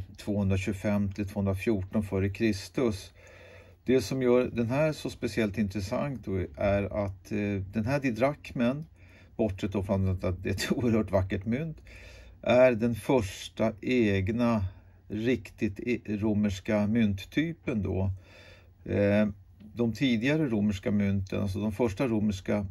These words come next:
silvermynten som präglades då, det fanns också ser-, en serie gjutna, eh, bronsmynt, men de första romerska silvermynten var präglade med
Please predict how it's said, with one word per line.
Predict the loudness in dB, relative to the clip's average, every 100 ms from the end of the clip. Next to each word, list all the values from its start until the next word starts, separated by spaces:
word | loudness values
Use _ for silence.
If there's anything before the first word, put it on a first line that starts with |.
| -10 -16
silvermynten | -6 0 0 2 -2 -2 -4 -6
som | -4 -2
präglades | 0 0 2 0 -2 -4
då, | -2 -2
det | -2 0
fanns | -2 -2
också | -6 -8
ser-, | -4 -2 0 -2 -6 -4
en | -6
serie | -2 0 0 2
gjutna, | 2 0 -2 -4 -2 0
eh, | -2 -8 -10 -12 -10
bronsmynt, | -2 0 0 -2 -2 0 0 2
men | 2 2 -4 -16 -18 -20 -20 -20 -20 -20 -6
de | -4
första | 2 0 4 2 2 -4 -20 -12 -2
romerska | 2 4 2 2 0 0 -2
silvermynten | 0 0 2 2 0 -2 -6 -6 -6 -8 -8
var | -2 -2
präglade | -2 -2 0 0 0 0 0 0 -2 0
med | 2 2 0